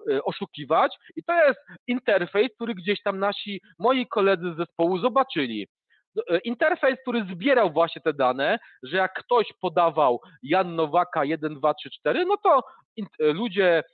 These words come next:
e, hakujący widzieli login i widzieli hasło tej osoby. Oczywiście co? W tym momencie interfejs białkowy, czyli ludz-, ludzki, logował się na hasło, podawał login,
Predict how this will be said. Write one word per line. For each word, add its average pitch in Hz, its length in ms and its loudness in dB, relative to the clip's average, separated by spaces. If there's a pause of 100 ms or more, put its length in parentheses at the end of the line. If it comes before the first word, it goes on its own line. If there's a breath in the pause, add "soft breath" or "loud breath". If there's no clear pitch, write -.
(200)
e, 139 320 4
hakujący 175 760 -2
widzieli 214 540 -2 (180 loud breath)
login 185 540 0
i 285 120 -4
widzieli 185 340 -2
hasło 120 400 -8
tej 147 160 -4
osoby. 185 500 0 (280 loud breath)
Oczywiście 226 600 -2
co? 240 220 2 (260)
W - 80 -20
tym 294 180 -2
momencie 202 680 0 (440 loud breath)
interfejs 220 600 0
białkowy, 143 680 -2
czyli 127 340 -8
ludz-, 185 260 -6
ludzki, 254 440 -2
logował 220 640 0
się 220 160 -4
na 226 160 -2
hasło, 233 420 0 (100)
podawał 123 460 -2
login, 220 420 -2